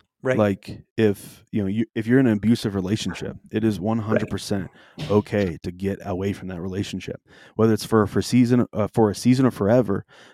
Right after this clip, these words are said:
Speaker 2: depending on the situation. Like, don't, like,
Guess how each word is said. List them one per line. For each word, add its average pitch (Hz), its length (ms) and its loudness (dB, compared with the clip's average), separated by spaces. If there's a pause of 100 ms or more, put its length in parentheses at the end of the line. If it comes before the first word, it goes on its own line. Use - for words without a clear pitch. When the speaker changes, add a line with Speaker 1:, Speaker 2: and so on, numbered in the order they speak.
Speaker 2:
depending 107 340 0
on 104 80 0
the 98 80 -2
situation. 104 680 0
Like, 95 320 -8 (100)
don't, 117 360 4 (400)
like, 107 260 -2